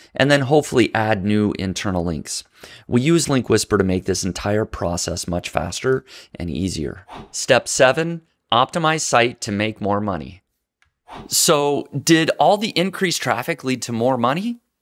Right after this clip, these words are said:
Absolutely. My site makes money in four different ways. First, affiliate commissions come through call to action buttons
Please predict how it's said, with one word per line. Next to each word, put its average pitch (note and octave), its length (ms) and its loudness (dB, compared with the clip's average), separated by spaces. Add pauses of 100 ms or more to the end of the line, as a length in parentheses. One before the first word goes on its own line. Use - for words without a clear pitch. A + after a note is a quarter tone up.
(340)
Absolutely. D#3 840 0 (320)
My C#3 160 2
site F3+ 320 2
makes C#3 240 -2
money C3 300 2
in A2 100 0
four A#2+ 380 4
different G2+ 360 0
ways. F2 420 -4 (120)
First, - 500 2 (240)
affiliate G#3+ 480 6
commissions A2+ 460 -2
come A2+ 240 -2
through A2 360 0
call G#2 320 2
to - 180 2
action C#3+ 420 -2
buttons C3 600 -2